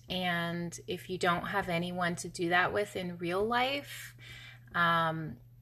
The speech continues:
then yeah, online communities are great. Okay, so I have one more comment here from Women for Co-Parenting. Thank you.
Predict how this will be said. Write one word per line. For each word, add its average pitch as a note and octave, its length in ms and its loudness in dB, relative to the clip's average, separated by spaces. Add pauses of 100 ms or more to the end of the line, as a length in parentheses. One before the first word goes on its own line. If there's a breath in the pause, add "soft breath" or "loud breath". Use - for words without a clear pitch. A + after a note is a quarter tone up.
(220)
then F#3 200 0
yeah, E3+ 300 6 (140)
online F3+ 400 2
communities E3+ 640 -4
are E3 80 -6
great. - 600 -10 (1160)
Okay, G3+ 540 2
so - 220 0
I G3+ 60 4
have G#3+ 260 0
one C4 200 4
more F4 180 4
comment A#3+ 400 4
here G#3 600 0
from F3+ 640 4 (340 loud breath)
Women A3+ 420 4
for B3+ 200 0
Co-Parenting. F#3 1120 0
Thank E3 360 -2
you. D4 220 0